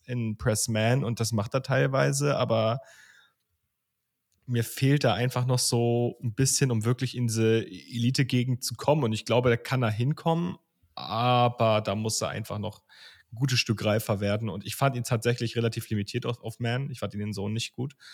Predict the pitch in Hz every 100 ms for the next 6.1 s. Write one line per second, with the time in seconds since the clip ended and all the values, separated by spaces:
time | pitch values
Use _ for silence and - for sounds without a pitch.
0 | - - 107 117 113 110 - 110 - 113
1 | 104 110 110 - 110 - 110 123 113 -
2 | 117 117 113 110 110 107 113 - - -
3 | - 107 107 107 104 104 107 110 117 113
4 | 113 117 - 117 113 120 123 _ _ _
5 | _ _ - 104 101 98 101 101 104 101
6 | 104